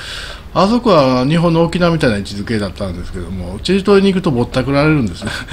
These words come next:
<laughs> あの、外の人は。ね、な、あんなん行くやったら日本の方がええやんということでですね、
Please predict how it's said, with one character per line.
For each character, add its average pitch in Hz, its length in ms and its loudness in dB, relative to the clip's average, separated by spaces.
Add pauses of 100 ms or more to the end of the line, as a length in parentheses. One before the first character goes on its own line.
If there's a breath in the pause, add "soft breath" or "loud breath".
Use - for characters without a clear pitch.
(120)
<laughs> - 320 -2
あ 151 60 4
の、 120 160 0 (420 loud breath)
外 135 240 0
の 113 80 2
人 95 180 -6
は。 87 120 -8 (120)
ね、 151 300 0
な、 127 360 2
あ 147 40 2
ん 180 60 2
な 160 80 6
ん - 20 4
行 123 80 2
く - 80 0
や 123 80 4
っ 95 40 -6
た 110 100 -4
ら 107 60 0
日 127 100 2
本 127 80 2
の 131 80 6
方 98 300 0
が 107 60 -8
え 113 40 -4
え - 40 -2
や 98 120 -4
ん 82 60 -8
と 85 140 -12
い 92 40 -8
う 90 60 -10
こ 90 80 -10
と 85 120 -12
で 87 140 -10
で 82 80 -10
す - 100 -12
ね、 98 80 -8